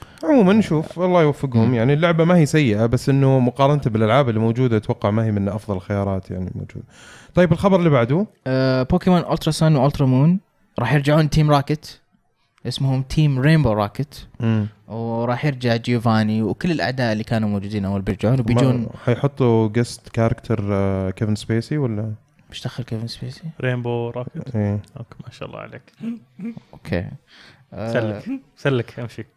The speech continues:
Speaker 2: لا، ما راح يحطون كيفن.
Speaker 1: كنسلوا نت-، شو اسمه؟
Speaker 3: من قبل ما ي-، يعلن رجال،
Speaker 1: بس
Speaker 3: بس
Speaker 1: خذوها حجة بحاجة نتفلكس
Speaker 3: إيه،
Speaker 1: الحيوانات.
Speaker 3: يعني،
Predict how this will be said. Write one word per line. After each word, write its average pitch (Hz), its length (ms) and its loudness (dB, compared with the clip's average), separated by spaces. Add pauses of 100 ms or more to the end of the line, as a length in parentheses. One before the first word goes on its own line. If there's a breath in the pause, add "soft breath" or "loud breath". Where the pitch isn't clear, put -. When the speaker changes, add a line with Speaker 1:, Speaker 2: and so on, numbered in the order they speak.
(140)
Speaker 2:
لا، 127 180 0
ما 143 140 0
راح 139 120 -2
يحطون - 260 -6
كيفن. 135 200 -2
Speaker 1:
كنسلوا 107 500 -4
نت-، 107 260 -10 (200)
شو - 60 -14
اسمه؟ - 140 -20 (360)
Speaker 3:
من 139 240 2
قبل 147 320 2
ما 123 420 2
ي-، 117 420 -2
يعلن 110 340 0
رجال، 107 440 -4
Speaker 1:
بس 117 120 -4
Speaker 3:
بس 113 100 -4
Speaker 1:
خذوها 147 360 4
حجة 135 260 -2
بحاجة 113 380 -4
نتفلكس 110 480 -8
Speaker 3:
إيه، 165 60 -2
Speaker 1:
الحيوانات. 196 580 4
Speaker 3:
يعني، 196 500 2